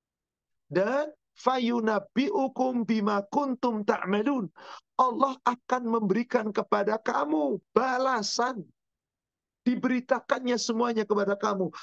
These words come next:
Seluruh balasan yang telah kamu kerjakan di dunia dibalas dengan sempurna, diberitakan Allah. Ingat, asal amalnya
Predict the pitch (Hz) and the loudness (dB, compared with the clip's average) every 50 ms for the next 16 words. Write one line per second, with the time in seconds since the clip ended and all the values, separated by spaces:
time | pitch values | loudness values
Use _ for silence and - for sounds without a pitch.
0 | - - - - 269 254 262 269 311 330 320 285 190 - 214 214 214 226 247 240 | -14 -8 -4 -2 -2 -2 0 -2 -2 -2 -2 -4 -2 0 0 2 2 0 -2 -2
1 | - 240 220 214 214 208 202 202 226 233 233 220 202 - - 202 170 202 208 208 | -2 -2 -2 -2 -2 -2 -2 -2 -2 -2 0 -2 -2 -2 -2 -2 -2 0 0 -2
2 | 202 - 208 175 156 - 196 190 185 - 170 165 156 160 156 196 190 165 151 151 | 0 0 0 0 0 0 -2 0 0 -2 -2 0 0 -2 0 0 0 0 0 -2
3 | - - _ _ _ _ _ - 269 277 269 - - - 208 196 190 202 220 233 | -4 -6 _ _ _ _ _ 0 0 0 0 0 0 0 2 2 2 0 -2 -2
4 | - - - 196 185 202 220 214 196 - 247 240 226 - - 277 269 185 170 185 | -2 -2 -2 0 0 0 -2 -2 0 0 -2 -2 -2 -2 -2 -2 -2 -2 -2 -2
5 | 233 233 208 _ _ _ _ _ _ _ - - 180 180 - 190 185 180 - - | -2 -2 -4 _ _ _ _ _ _ _ -4 -4 -4 -2 0 -2 -2 0 0 -2
6 | 180 180 - 165 160 160 151 147 - - - _ _ - 170 151 147 165 196 240 | -2 -2 -2 -2 -2 0 -2 -2 -4 -8 -16 _ _ -4 -2 -2 0 0 0 0
7 | 269 - _ _ - - _ _ _ - 190 175 160 - - 208 233 247 247 247 | -2 -4 _ _ -20 -20 _ _ _ -4 -4 -2 -4 -4 -2 -2 -2 -2 -2 -4
8 | _ - 208 202 185 180 185 170 151 147 165 202 233 254 | _ -2 -2 -2 0 -2 -2 -2 -2 -2 -2 -2 -2 -2